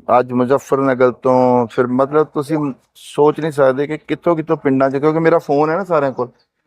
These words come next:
ਤੇ ਇਸੇ ਕਰਕੇ ਮੈਂ ਫੀਲਡ 'ਚ ਨਹੀਂ ਆਉਂਦਾ ਵੀ ਹੁਣ ਦੇਖੋ ਦਸ ਪੰਦਰਾਂ ਮਿੰਟ ਤੋਂ ਮੇਰਾ ਡਿਸਕਨੈਕਟ ਹੋ ਜਾਂਦਾ ਮੈਂ ਨਾਲ। ਤੇ ਇੰਨੇ ਨੇ, ਮਤਲਬ ਥੋੜ੍ਹੀ ਤੋਂ ਥੋੜ੍ਹੀ ਸੇਵਾ ਤੇ ਵੱਡੀ ਤੋਂ ਵੱਡੀ ਸੇਵਾ ਵਾਸਤੇ ਲੋਕੀ,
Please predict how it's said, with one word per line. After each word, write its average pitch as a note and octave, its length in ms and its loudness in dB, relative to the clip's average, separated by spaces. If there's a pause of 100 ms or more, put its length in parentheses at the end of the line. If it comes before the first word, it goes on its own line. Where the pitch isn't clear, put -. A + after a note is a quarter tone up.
(220)
ਤੇ D#3 360 4
ਇਸੇ E3+ 260 2
ਕਰਕੇ E3+ 180 2
ਮੈਂ E3+ 120 4
ਫੀਲਡ C3 280 0
'ਚ B2 80 -8
ਨਹੀਂ C3 120 0
ਆਉਂਦਾ A2+ 200 0
ਵੀ B2 80 -4
ਹੁਣ C3 180 -2
ਦੇਖੋ C3 240 2
ਦਸ A#2+ 280 2
ਪੰਦਰਾਂ C3+ 280 2
ਮਿੰਟ B2 200 0
ਤੋਂ B2+ 80 -2
ਮੇਰਾ B2+ 180 4
ਡਿਸਕਨੈਕਟ A#2+ 500 -2
ਹੋ C3 60 4
ਜਾਂਦਾ G#2 280 -2
ਮੈਂ G#2+ 120 -2
ਨਾਲ। G2 260 -4 (400)
ਤੇ E3 180 2 (380)
ਇੰਨੇ E3 320 2
ਨੇ, F#3+ 140 2 (920)
ਮਤਲਬ D#3 220 2 (100)
ਥੋੜ੍ਹੀ G3 320 2
ਤੋਂ G3 140 2
ਥੋੜ੍ਹੀ E3+ 260 -2
ਸੇਵਾ D3 320 0
ਤੇ E3 100 -6
ਵੱਡੀ C#3 320 -2
ਤੋਂ C3+ 120 0
ਵੱਡੀ B2 200 -4
ਸੇਵਾ A#2+ 280 0
ਵਾਸਤੇ A#2 340 -2
ਲੋਕੀ, A#2+ 440 -4